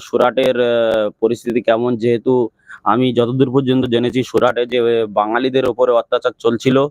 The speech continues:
বা অনেক, আহ, বাঙালিকে, উম, অনেক বাঙালিকে মানে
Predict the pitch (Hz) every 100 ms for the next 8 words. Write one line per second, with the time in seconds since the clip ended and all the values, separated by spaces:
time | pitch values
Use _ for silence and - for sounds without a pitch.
0 | _ _ - - 123 120 120 135 143 -
1 | 123 117 110 104 110 127 139 131 131 110
2 | _ _ _ - 117 120 117 113 110 107
3 | - 95 107 135 165 147 147 160 160 156
4 | 151 135 135 131 123